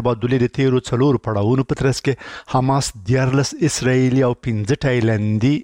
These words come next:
یرغمل خوشي کړي او اسرائیل هم شاوخوا پنځه سوه درې اتیا فلسطیني بندیان آزاد کړي دي.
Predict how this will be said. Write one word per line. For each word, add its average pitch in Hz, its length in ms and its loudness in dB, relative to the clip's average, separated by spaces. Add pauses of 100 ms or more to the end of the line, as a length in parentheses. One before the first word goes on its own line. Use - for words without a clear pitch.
(300)
یرغمل 110 420 0
خوشي - 220 -2
کړي 139 240 0
او 143 160 2
اسرائیل 143 400 2
هم 151 120 -4 (440)
شاوخوا 135 420 0
پنځه 127 320 -2
سوه 123 240 0
درې 107 260 0
اتیا 113 280 -2
فلسطیني 107 440 0
بندیان 104 360 2
آزاد 101 260 -2
کړي 110 240 2
دي. 143 100 2